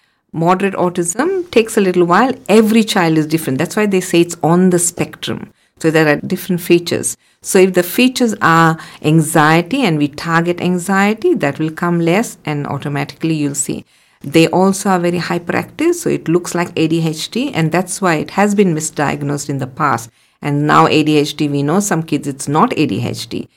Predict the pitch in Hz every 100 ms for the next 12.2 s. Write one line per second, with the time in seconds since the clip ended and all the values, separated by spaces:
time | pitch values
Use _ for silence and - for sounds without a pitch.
0 | _ - 127 127 - 175 202 190 147 151
1 | 135 135 - 139 - - 131 131 131 143
2 | - - 139 135 - 147 185 165 127 -
3 | - 123 - - _ - 139 143 160 156
4 | 180 160 147 139 143 165 185 160 135 123
5 | - 90 - 120 131 135 - - _ _
6 | - 190 202 196 220 226 226 202 - 147
7 | 131 131 - 156 151 143 143 156 165 196
8 | 180 170 160 160 160 160 151 - 147 135
9 | 139 131 135 135 131 - - - _ _
10 | - 226 240 254 - 208 175 170 - 160
11 | 160 143 147 151 147 127 156 165 - -
12 | - -